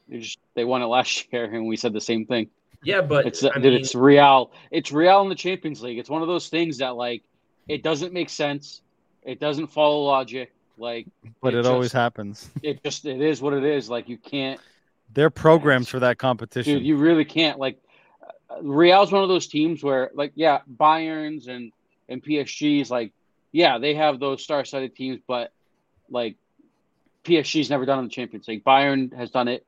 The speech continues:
Speaker 1: right? Um, but R-, Real is just one of those teams where you, like, you just can never fucking write them off. Like,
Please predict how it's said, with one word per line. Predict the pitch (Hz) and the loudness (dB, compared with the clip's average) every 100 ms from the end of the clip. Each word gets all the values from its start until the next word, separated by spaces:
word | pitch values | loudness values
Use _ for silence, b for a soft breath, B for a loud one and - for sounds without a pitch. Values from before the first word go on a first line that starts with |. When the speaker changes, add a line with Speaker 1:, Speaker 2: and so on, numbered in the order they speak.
| _ - | _ -4
Speaker 1:
right? | 117 117 - _ _ _ _ _ - | -2 -2 -8 _ _ _ _ _ -8
Um, | 120 117 113 104 104 107 _ _ | -2 0 0 -4 -10 -18 _ _
but | - 123 117 156 | -2 -2 -4 -12
R-, | 151 147 | -10 -6
Real | 123 143 139 139 131 | 2 6 8 6 4
is | 120 | -2
just | 107 | -6
one | 123 127 | -6 -4
of | |
those | 120 113 | -6 -8
teams | - 131 113 | -8 -8 -6
where | 113 | -6
you, | 131 120 _ _ _ - | -6 -6 _ _ _ -6
like, | 117 | -4
you | 123 151 | -2 -2
just | 127 | -4
can | - | -4
never | 127 127 113 | -2 -2 -4
fucking | 104 120 - 113 | -4 -6 -4 -6
write | 110 | -6
them | 104 | -6
off. | 101 92 - | -8 -8 -8
Like, | 104 - | -12 -12